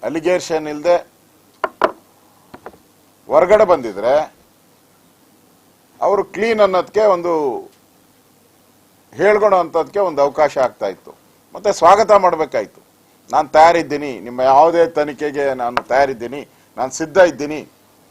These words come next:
ನಾನೇನು ತಪ್ಪು ಮಾಡಿಲ್ಲ." ಅದು ಬಿಟ್ಬಿಟ್ಟು ಅದೇನೋ ಹೇಳ್ತಾರಲ್ಲ ಜಿವ್ಟ-, ಚ-, ಜಿವ್ಟೋದು ಅಂತೇಳಿ, ಇವತ್ತು ಕಾಂಗ್ರೆಸ್ ಪಾರ್ಟಿ ನಾಳೆ ಇಡೀ ರಾಜ್ಯಾದ್ಯಂತ ಹೋರಾಟ ಮಾಡ್ತೀನಿ ಅಂತ ಕರೆ ಕೊಟ್ಟಿದ್ದಾರೆ.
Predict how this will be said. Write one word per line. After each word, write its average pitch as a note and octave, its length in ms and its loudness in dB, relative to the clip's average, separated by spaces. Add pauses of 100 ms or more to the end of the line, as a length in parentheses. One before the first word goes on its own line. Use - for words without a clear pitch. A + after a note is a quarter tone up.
(420)
ನಾನೇನು D3 360 -4
ತಪ್ಪು D3+ 300 -2
ಮಾಡಿಲ್ಲ." A#2+ 500 -4
ಅದು D#3+ 180 -6
ಬಿಟ್ಬಿಟ್ಟು F3 680 -8 (1120)
ಅದೇನೋ E3+ 300 -4
ಹೇಳ್ತಾರಲ್ಲ D3 520 0
ಜಿವ್ಟ-, D3 460 -6
ಚ-, A2 540 -6
ಜಿವ್ಟೋದು D3 460 -2
ಅಂತೇಳಿ, F2 340 -14 (100)
ಇವತ್ತು C3+ 720 -2 (100)
ಕಾಂಗ್ರೆಸ್ E3 380 -2
ಪಾರ್ಟಿ B2 540 -2 (320)
ನಾಳೆ D3+ 460 -4 (1500)
ಇಡೀ D#3+ 220 -2
ರಾಜ್ಯಾದ್ಯಂತ C3+ 680 2
ಹೋರಾಟ B2+ 400 0
ಮಾಡ್ತೀನಿ G#2+ 440 -8
ಅಂತ G2+ 180 -12
ಕರೆ G2+ 260 -8
ಕೊಟ್ಟಿದ್ದಾರೆ. D#2+ 480 -20